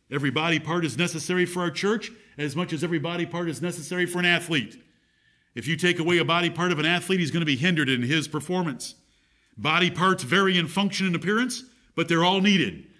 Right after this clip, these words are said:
First Corinthians twelve states it so clearly that the hand, because it's not the eye, can't say, "I don't need you." A hand is worthless without an eye to direct it. It's just gonna be going around clutching at stuff, clutching at air,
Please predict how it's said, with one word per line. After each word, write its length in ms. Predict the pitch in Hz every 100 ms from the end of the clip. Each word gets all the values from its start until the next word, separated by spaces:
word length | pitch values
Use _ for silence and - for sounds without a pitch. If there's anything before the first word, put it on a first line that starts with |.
| -
First 280 | 180 180 -
Corinthians 400 | 190 156 170 -
twelve 340 | 185 190 196
states 300 | - 202 202
it 120 | 185
so 180 | - 208
clearly 520 | 208 214 196 127 76 - - _ _ _ _ _
that 440 | 107 139 139 - 131
the 100 | 139
hand, 460 | 170 202 151 165
because 260 | 160 156 170
it's 160 | 170 185
not 220 | 185 180
the 120 | 170
eye, 320 | 185 156 156
can't 340 | 160 170 170 -
say, 200 | 185 185
"I 60 |
don't 180 | 180 185
need 240 | 220 202
you." 340 | 151 143 82 - - _ -
A 100 | 120
hand 260 | 151 170 170
is 100 | 156
worthless 420 | 226 233 180 165
without 200 | 165 170
an 80 | 165
eye 220 | 190 214
to 120 | 220
direct 320 | 220 233 233
it. 240 | 127 - - _ _ _ _ _ _ _ -
It's 160 | 143 139
just 180 | 180 185
gonna 140 | 185
be 120 | 170
going 280 | 151 185 175
around 380 | 175 180 175 170
clutching 400 | 185 180 165 143
at 100 | 135
stuff, 500 | - 127 90 - -
clutching 340 | 190 - 151
at 60 | 143
air, 380 | 185 135 78